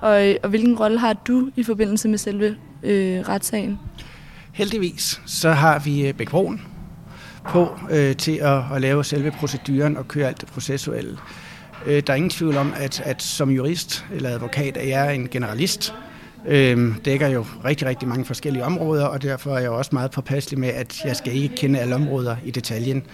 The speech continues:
Speaker 2: Og det vil sige, når vi har sådan nogle områder her, øh, som er meget specialiserede som I T-ret,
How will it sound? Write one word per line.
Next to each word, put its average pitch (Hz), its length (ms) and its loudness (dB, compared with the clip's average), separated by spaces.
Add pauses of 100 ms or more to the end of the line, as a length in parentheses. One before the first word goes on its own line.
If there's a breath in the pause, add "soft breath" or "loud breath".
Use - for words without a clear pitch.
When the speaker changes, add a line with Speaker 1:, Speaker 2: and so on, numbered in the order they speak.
(380 loud breath)
Speaker 2:
Og 131 80 -6
det 139 60 2
vil 135 80 2
sige, 135 200 0
når 123 80 0
vi 113 60 -6
har 135 220 2
sådan - 180 -4
nogle 131 160 2
områder 135 380 -2
her, 131 180 -2 (140)
øh, 123 220 -4
som 117 200 -4
er 110 60 -2
meget 107 200 -2
specialiserede 123 580 -6
som 123 140 -6
I - 160 -6
T-ret, 120 400 -6